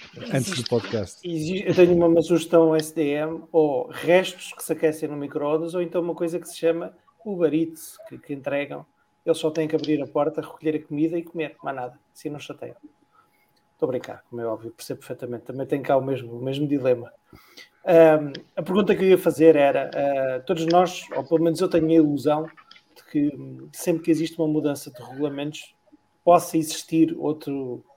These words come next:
Speaker 2: outra Bron, ah, ah, outro, outra situação como a da Bron em dois mil e nove.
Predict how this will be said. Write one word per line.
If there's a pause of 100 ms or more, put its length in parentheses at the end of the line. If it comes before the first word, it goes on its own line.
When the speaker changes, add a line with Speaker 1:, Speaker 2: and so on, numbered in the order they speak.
(280)
Speaker 2:
outra
Bron, (560)
ah,
ah, (360)
outro,
outra
situação
como
a
da
Bron
em
dois
mil
e
nove.